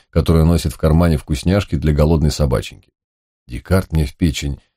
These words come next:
Как же в тот момент я хотел придушить этого болтливого кулацкого подголоска.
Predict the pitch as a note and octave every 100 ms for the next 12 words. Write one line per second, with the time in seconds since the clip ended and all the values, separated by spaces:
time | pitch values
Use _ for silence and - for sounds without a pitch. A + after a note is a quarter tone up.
0 | _ _ _ _ B2 A#2+ F2 F2+ G#2+ F#2+
1 | F2+ G2 F#2+ F2+ E2 F2 F#2+ D2 E2+ F2
2 | A#2 - E2+ C#2+ C2+ D2 C#2+ - D#2 E2+
3 | F2+ E2+ D#2+ D2 D2 E2+ D#2+ C#2+ - D2+
4 | D2 D2+ D#2+ D2+ A1 - -